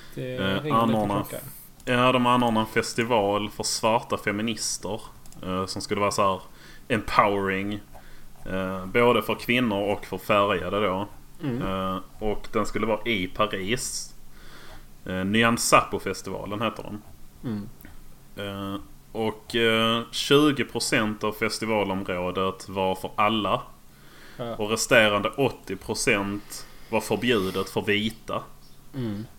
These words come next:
Speaker 2: Alltså bara svarta fick komma in på det området.
Speaker 1: Ja. Eh, var det, var festivalen öppen? Var de tvungna att ha biljett eller kunde folk...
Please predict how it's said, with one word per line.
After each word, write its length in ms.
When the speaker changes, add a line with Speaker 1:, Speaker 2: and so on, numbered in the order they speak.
Speaker 2:
Alltså 200
bara 400
svarta 560
fick 140
komma 260
in 280
på 80
det 160
området. 680
Speaker 1:
Ja. 180
Eh, 100
var 140
det, 120
var 140
festivalen 520
öppen? 400
Var 80
de 80
tvungna 240
att 60
ha 40
biljett 360
eller 140
kunde 220
folk... 480